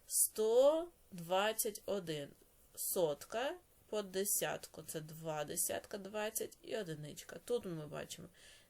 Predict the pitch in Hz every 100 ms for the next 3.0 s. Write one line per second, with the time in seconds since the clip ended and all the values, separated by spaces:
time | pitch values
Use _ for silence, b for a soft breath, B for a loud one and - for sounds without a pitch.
0 | - 180 160 185 202 185 - - 269 320
1 | 392 _ _ _ 190 202 220 226 - 247
2 | - - _ - 175 185 156 - - -